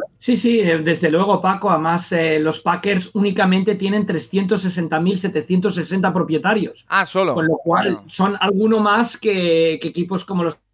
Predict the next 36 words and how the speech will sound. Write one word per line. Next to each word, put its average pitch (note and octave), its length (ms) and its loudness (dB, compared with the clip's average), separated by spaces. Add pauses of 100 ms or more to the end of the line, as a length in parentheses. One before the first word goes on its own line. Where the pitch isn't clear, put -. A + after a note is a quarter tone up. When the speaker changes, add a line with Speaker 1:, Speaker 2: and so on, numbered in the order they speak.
Speaker 1:
Tampa D#3+ 220 -2
Bay D3+ 80 2
Buccaneers F#3+ 760 0
o E3 120 -6
como E3 200 -4
los D3+ 220 0
Giants F#3 640 0 (320)
o D#3+ 60 -6
como E3+ 180 -2
los D#3 100 -2
Steelers F#3 400 0
o G#3 60 4
los C#3 160 -2
Bears, F#3 200 0
sin D#3+ 160 -2
lugar E3 180 2
a D#3+ 60 4
dudas, D#3+ 400 -2
¿no? F#3+ 120 -14 (380)
Speaker 2:
Porque, D3+ 460 -2
eh, C#3+ 400 0
Santi, F#3 300 -2
vamos F#3+ 220 -2
a, G3+ 380 2
a F3+ 80 0
comenzar F3+ 400 0
hablando F3 400 0
de, D#3+ 220 0
de C3+ 240 -4
esto. F#2+ 320 -14 (200)
Y B2+ 140 -6
es D3 100 -2
que, G3 300 0
eh, B2+ 260 -2
los B2 240 -6
Packers, F3+ 520 -2